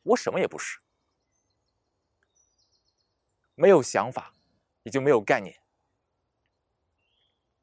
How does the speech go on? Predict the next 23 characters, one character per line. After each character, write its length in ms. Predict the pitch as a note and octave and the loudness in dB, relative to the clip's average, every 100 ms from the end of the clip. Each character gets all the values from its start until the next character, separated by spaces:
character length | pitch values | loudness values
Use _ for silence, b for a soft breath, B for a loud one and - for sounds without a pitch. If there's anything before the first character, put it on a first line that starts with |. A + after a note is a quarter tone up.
| _ _ _ _ _ _ | _ _ _ _ _ _
那 220 | A#2+ G2+ _ _ _ _ _ _ _ | -6 -6 _ _ _ _ _ _ _
回 200 | _ A#2 | _ 0
过 80 | B2 | 0
头 140 | A#2 | 2
来 80 | G#2+ | -2
再 100 | A#2 | -2
看 140 | - | -8
看 80 | A#2+ | -10
这 100 | G#2 | -10
个 300 | F#2+ F2 F2 - | -6 -6 -8 -12
身 200 | - D#3 | -10 -8
份， 180 | E3+ _ _ _ _ _ _ _ | -10 _ _ _ _ _ _ _
究 140 | - B2 | -8 -6
竟 100 | A#2 | -6
是 100 | A2+ | -12
啥？ 280 | - - _ _ _ _ _ _ _ _ _ _ _ _ _ _ _ _ _ _ _ _ _ | -16 -18 _ _ _ _ _ _ _ _ _ _ _ _ _ _ _ _ _ _ _ _ _
是 220 | - - | -10 -6
不 80 | C3 | -6
是 140 | B2 | -8
一 40 | A#2 | -6
些 120 | C3 | -6
概 200 | - G#2 | -4 -6
念、 220 | D#2 - | -6 -20